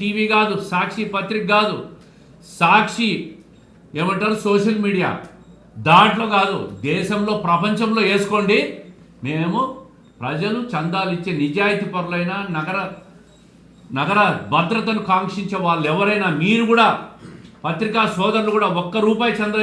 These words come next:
ఇచ్చినా నేను తీసుకుంటా, ఇవ్వండి, దానికి అకౌంటబిలిటీ ఉంది. ఒక్క రూపాయి అయినా ఆ మ్యానుఫ్యాక్చర్ చేసే కంపెనీకి చెక్ రూపంలో ఇవ్వండి. ఎక్కడైనా ఒక్క రూపాయి నేను క్యాష్ రూపంలో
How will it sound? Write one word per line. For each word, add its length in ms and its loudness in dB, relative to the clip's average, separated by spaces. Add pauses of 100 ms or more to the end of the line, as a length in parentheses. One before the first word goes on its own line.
ఇచ్చినా 300 -6
నేను 180 -4
తీసుకుంటా, 380 -8 (600)
ఇవ్వండి, 300 0 (800)
దానికి 340 0 (360)
అకౌంటబిలిటీ 680 0
ఉంది. 180 0 (440)
ఒక్క 220 -4 (140)
రూపాయి 360 4
అయినా 200 4 (1500)
ఆ 40 4 (360)
మ్యానుఫ్యాక్చర్ 640 0
చేసే 220 0 (120)
కంపెనీకి 440 -2 (140)
చెక్ 240 -2 (100)
రూపంలో 480 0
ఇవ్వండి. 220 -4 (480)
ఎక్కడైనా 440 -2 (100)
ఒక్క 140 -8 (120)
రూపాయి 400 -2
నేను 200 -8
క్యాష్ 300 -2
రూపంలో 340 -4